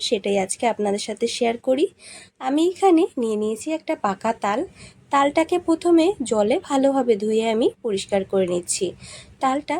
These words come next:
বাজার থেকে কিনে এনেছি, তার জন্য গায়ে ধুলো ময়লা আছে, ভালোভাবে একবার পরিষ্কার করে অবশ্যই ধুয়ে নেবেন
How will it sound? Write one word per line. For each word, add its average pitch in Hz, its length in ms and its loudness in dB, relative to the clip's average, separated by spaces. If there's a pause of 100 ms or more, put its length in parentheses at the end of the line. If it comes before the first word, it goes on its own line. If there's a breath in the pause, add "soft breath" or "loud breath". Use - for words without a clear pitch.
(120)
বাজার 202 420 -2
থেকে 254 180 -6 (100)
কিনে 285 300 -2
এনেছি, 330 300 -2 (140)
তার 202 180 -6
জন্য 208 260 -8 (140)
গায়ে 202 200 -4
ধুলো 214 320 -4
ময়লা 226 340 2 (100)
আছে, 320 200 -2 (480 loud breath)
ভালোভাবে 311 500 -2 (140)
একবার 277 260 -6 (100)
পরিষ্কার 214 440 -4 (100)
করে 262 140 2 (100)
অবশ্যই 269 440 -2
ধুয়ে 269 160 0
নেবেন 269 280 0